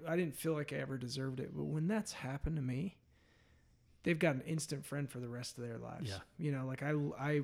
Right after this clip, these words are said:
Speaker 1: I love that. There's love that comes to that person, um,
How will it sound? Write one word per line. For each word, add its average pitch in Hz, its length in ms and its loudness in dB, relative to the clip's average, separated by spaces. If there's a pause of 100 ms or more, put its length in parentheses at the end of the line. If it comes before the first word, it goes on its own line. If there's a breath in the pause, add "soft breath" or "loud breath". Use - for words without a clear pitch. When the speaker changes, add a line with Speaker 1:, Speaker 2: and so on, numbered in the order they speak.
(180)
Speaker 1:
I 127 120 -2
love 127 400 -2
that. 151 200 -8
There's 160 260 2
love 143 500 -2
that 147 140 -8
comes 131 540 -4 (140)
to - 120 -8
that - 240 -4
person, 139 440 -4 (640 loud breath)
um, 139 400 -4